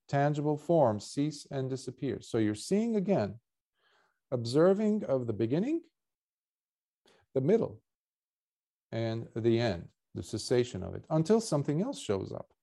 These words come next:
Now, it doesn't mean that the thing itself is like a, a shooting star, like,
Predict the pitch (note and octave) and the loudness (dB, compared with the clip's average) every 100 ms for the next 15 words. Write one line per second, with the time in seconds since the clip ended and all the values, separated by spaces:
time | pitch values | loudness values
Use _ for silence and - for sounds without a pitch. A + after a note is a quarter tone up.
0 | _ _ _ _ _ _ _ _ _ _ | _ _ _ _ _ _ _ _ _ _
1 | _ _ - - B2 C3 B2 - C3 F3+ | _ _ -20 -4 4 6 6 2 2 4
2 | F#3+ G3 F3 F#3 F#3+ D#3+ D3 - B2+ - | 6 4 4 4 4 2 0 -2 -6 -4
3 | A3+ A#3+ E3+ D#3+ - F#3+ F#3 F3 C#3+ C3+ | -2 2 2 2 0 4 4 0 -4 -4
4 | B2 - - _ - C3+ C3 B2+ - B2 | -4 -14 -20 _ -4 0 0 -4 -4 -4
5 | - B2 - F3 E3 D3 - D3 A#2+ G#2 | -2 -6 4 6 6 2 2 2 2 0
6 | G#2 | -6